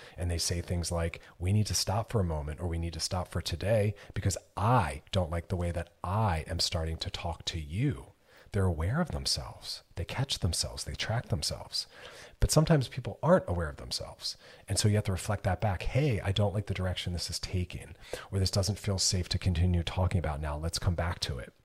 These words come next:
We have to be able to do that. But we have to trust that we will come back to it. And that's why we plan it. That goes back to the planning piece again. "Let's talk later tonight. Let's talk tomorrow. Let's meet this Saturday. We'll go for coffee." So remember that. We don't just bang it out, "We're not going to bed until we do." That is not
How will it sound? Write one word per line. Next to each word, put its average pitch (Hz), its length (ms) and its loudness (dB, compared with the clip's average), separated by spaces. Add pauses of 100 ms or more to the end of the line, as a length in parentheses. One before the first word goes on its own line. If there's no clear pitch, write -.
(360)
We 90 100 0
have 98 300 2
to - 80 2
be 92 120 2
able 85 140 2
to 80 100 -2
do 87 220 0
that. 69 220 -8 (380)
But 101 80 0
we 98 80 4
have 98 160 2
to 95 100 -4
trust - 840 0
that 82 160 0
we 82 100 -2
will 78 120 -4
come 76 160 -6
back 71 220 -6
to - 120 -6
it. 62 100 -6
And 85 80 -2
that's 80 240 -4
why 87 80 0
we 90 120 0
plan 202 360 2
it. - 160 -8 (240)
That 98 100 -4
goes 98 140 -2
back 92 160 -6
to - 80 -12
the 98 80 -4
planning 160 260 2
piece 82 220 -4
again. 73 240 -8 (240)
"Let's - 140 -4
talk - 220 0
later 104 200 6
tonight. 107 400 2 (360)
Let's 90 120 -4
talk - 240 0
tomorrow. 98 520 4 (200)
Let's 90 160 0
meet 98 180 6
this 92 140 2
Saturday. 95 420 4
We'll 87 100 2
go 82 120 -2
for - 160 -6
coffee." 120 500 0 (720)
So - 160 2
remember 117 420 6
that. 62 280 -6 (600)
We 95 100 4
don't 113 160 8
just 92 320 2
bang 95 240 4
it 95 80 4
out, 92 240 6
"We're 90 60 -2
not 90 180 -2
going 92 140 4
to 85 60 2
bed 82 160 0
until 82 260 -2
we 82 100 0
do." 87 240 2
That 82 260 -2
is 107 140 2
not 90 320 0